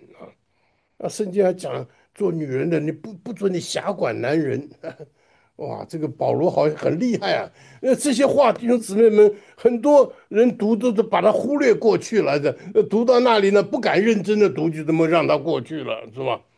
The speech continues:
啊，弟兄，我，我，我希望姊妹们最好能把它读清楚，而你能发挥你做女人的功用。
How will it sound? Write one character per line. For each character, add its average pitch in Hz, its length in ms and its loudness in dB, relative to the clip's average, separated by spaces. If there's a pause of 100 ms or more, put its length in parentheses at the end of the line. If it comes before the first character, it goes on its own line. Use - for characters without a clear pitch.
(340)
啊， 110 240 -6 (720)
弟 185 100 -2
兄， 208 260 4
我， 190 420 2
我， 233 220 4 (100)
我 202 140 4
希 196 200 -4
望 277 200 6
姊 151 220 -6
妹 185 140 6
们 165 160 2
最 233 120 -2
好 147 160 0
能 147 160 0
把 135 140 -4
它 139 140 2
读 139 200 -8
清 151 300 -8
楚， 107 260 -18 (380)
而 147 160 0
你 151 140 2
能 151 180 2
发 196 320 0
挥 175 300 4
你 143 180 -2
做 151 260 0
女 120 220 -2
人 92 300 -4
的 123 100 -4
功 123 260 -8
用。 123 240 -10